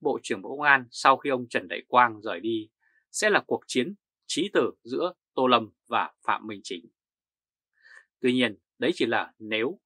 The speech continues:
vì thực tế Phạm Minh Chính rẽ đi theo một hướng khác.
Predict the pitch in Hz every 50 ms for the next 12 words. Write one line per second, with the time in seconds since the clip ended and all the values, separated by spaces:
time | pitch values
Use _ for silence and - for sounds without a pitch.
0 | _ _ _ _ _ _ _ _ - 143 131 - 135 - - 135 135 165 208 _
1 | _ _ - - 135 131 165 175 170 - 151 180 226 - - - 151 131 156 165
2 | 180 165 151 139 127 _ _ - - 135 127 123 104 - _ _ _ _ _ -
3 | 120 110 117 127 - - 127 117 117 -